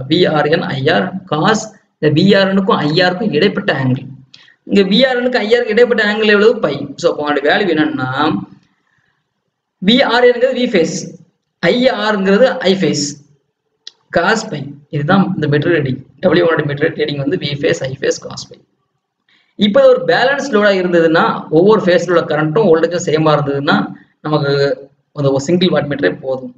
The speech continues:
So, அப்போ என்ன பண்ணலாம்? ஆக்சுவல் பவர் என்ன கிடைக்கும் அப்படின்னா, மூணால மல்டிப்ளை பண்ணிட்டோம்னா இந்த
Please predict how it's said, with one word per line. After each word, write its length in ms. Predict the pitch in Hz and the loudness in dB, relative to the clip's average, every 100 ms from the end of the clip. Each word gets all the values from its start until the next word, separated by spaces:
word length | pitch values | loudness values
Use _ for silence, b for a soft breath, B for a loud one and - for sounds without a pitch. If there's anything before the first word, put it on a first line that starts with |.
| _ | _
So, 100 | - 170 | -2 -2
அப்போ 160 | 151 | 0
என்ன 140 | 147 175 | 0 0
பண்ணலாம்? 280 | 170 170 156 | 0 0 0
ஆக்சுவல் 380 | 185 - 220 214 | -2 2 0 2
பவர் 280 | 156 165 160 | 0 2 0
என்ன 140 | 156 | 0
கிடைக்கும் 300 | 151 147 143 | 0 -2 -2
அப்படின்னா, 220 | 139 160 160 | -4 -2 -2
மூணால 320 | 151 151 143 | 0 0 0
மல்டிப்ளை 340 | 135 135 151 | -2 -2 -2
பண்ணிட்டோம்னா 420 | 151 - - 151 202 - b b - | -4 -12 -12 -8 -8 -8 b b -10
இந்த 180 | 147 147 | -4 0